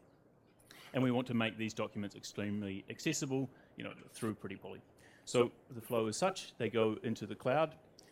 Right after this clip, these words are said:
um, and then we do this content extraction. So basically this is all documents get transformed into a json file. One of the fields is just the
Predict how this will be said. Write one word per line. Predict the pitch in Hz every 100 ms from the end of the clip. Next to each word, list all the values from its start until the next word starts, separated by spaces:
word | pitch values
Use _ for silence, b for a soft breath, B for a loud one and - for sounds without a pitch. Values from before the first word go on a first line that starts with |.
| B B -
um, | 117 110 110 104 98 92 - - - - - - -
and | - 127
then | 127 127 127
we | 127 117
do | 110
this | 104
content | - 143 143 131
extraction. | 110 - 131 127 135 127 143 B
So | - 127
basically | 127 127 123 110
this | 113 117
is | 101 -
all | 113 120
documents | 113 113 113 113 -
get | - 98 - - -
transformed | - 117 - 110
into | 107 104
a | 98
json | 117 135 139
file. | - 123 117 117 -
One | 120 135
of | 117
the | 117
fields | - 117 117 110 - -
is | - 107
just | - 104
the | -